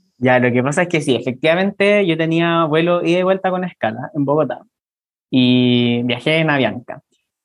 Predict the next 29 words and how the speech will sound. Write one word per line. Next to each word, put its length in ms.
Y 200
la 120
verdad 220
es 60
que 80
el 200
vuelo 260
en 80
realidad 220
no 100
tuve 180
ningún 240
problema. 480
O 60
sea, 160
como 180
que 120
todo 220
muy 140
puntual, 640
no 120
tuve 160
problemas 300
con 100
la 80
maleta, 460
nada, 200
nada, 200
nada, 100